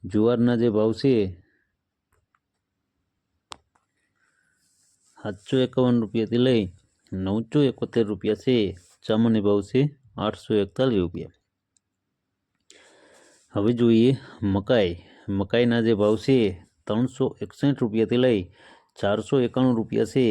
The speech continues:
સામાન્ય ભાવ છે ચારસો અગિયાર રૂપિયા. હવે જોઈએ મગ. મગના જે ભાવ છે, તે સાતસો એકોતેર રૂપિયાથી લઈ પંદરસો અગિયાર રૂપિયા છે. સામાન્ય ભાવ છે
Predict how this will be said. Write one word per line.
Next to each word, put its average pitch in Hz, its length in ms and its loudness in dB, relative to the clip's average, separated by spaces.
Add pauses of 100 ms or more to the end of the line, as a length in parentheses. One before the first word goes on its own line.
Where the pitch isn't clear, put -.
(260)
સામાન્ય 117 540 0
ભાવ 104 180 2
છે 131 180 0 (240)
ચારસો 107 380 -2 (100)
અગિયાર 110 300 0
રૂપિયા. 87 400 -4 (1900)
હવે 101 220 0
જોઈએ 117 380 2 (220)
મગ. 107 360 0 (560)
મગના 101 400 -2
જે 113 140 0
ભાવ 110 220 0
છે, 127 200 2 (400)
તે - 100 -12
સાતસો 107 400 -4
એકોતેર 123 460 -2
રૂપિયાથી 113 360 -2
લઈ 127 260 2 (340)
પંદરસો 123 480 -2
અગિયાર 113 280 0
રૂપિયા 113 380 -2
છે. 131 120 2 (680)
સામાન્ય 117 380 0
ભાવ 107 180 2
છે 123 180 -2